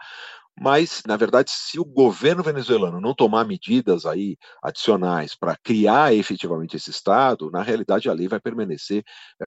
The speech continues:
aí dentro de um, de um domínio praticamente simbólico, né? Não sabemos ainda o que vem pela frente, né? Mas, de qualquer forma, eh, essa lei, enfim, essa iniciativa aí da Venezuela é um tanto quanto preocupante. Havia um acordo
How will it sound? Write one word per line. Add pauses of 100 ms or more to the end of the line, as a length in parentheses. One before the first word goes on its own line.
aí
dentro
de
um,
de
um
domínio
praticamente
simbólico,
né?
Não
sabemos
ainda (380)
o (120)
que
vem
pela
frente,
né?
Mas,
de
qualquer
forma, (420)
eh,
essa
lei,
enfim,
essa
iniciativa
aí
da
Venezuela (340)
é
um
tanto
quanto
preocupante.
Havia
um
acordo